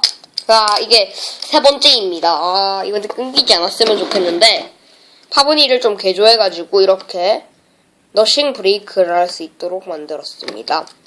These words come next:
배틀토이를 보면 이게 나올 수 있습니다. 나옵니다. 배틀토이님이 이게 많은 정보를 올려주셔서 베이에 대해 많이 알게 되었습니다.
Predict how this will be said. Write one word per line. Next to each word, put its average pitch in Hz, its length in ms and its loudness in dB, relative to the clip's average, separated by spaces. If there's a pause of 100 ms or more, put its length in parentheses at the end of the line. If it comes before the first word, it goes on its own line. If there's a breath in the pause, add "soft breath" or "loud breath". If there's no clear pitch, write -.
(340 soft breath)
배틀토이를 190 680 0
보면 175 320 -10
이게 151 140 -12
나올 147 220 -10
수 - 160 -16
있습니다. 143 580 -16 (840)
나옵니다. 156 580 -12 (760 loud breath)
배틀토이님이 180 920 -2
이게 143 400 -14 (720 soft breath)
많은 202 220 0
정보를 190 340 -4
올려주셔서 170 560 -8 (920 loud breath)
베이에 220 240 4
대해 190 160 2
많이 175 220 0
알게 170 200 -2
되었습니다. 131 640 -6